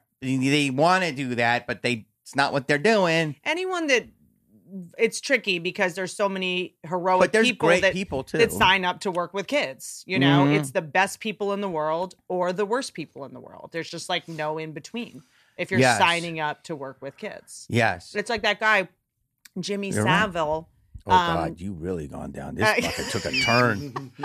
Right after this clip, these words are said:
Speaker 1: Guys, I'm available for birthday parties, small quinceañeras. This
Speaker 2: When
Speaker 1: really
Speaker 2: a famous celebrity is visiting a children's hospital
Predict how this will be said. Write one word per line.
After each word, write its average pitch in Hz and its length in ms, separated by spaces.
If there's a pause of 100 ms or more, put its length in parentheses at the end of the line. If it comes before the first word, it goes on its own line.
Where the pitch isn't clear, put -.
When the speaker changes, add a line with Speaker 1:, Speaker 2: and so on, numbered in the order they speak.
(120)
Speaker 1:
Guys, 156 260
I'm 185 100
available 160 400
for 110 120
birthday 135 460
parties, 127 440 (440)
small 147 640
quinceañeras. 143 1400
This 156 200
Speaker 2:
When 302 240
Speaker 1:
really - 280
Speaker 2:
a 277 220
famous 339 680
celebrity 269 1040
is 196 200
visiting 240 520
a 214 60
children's 226 600
hospital 151 960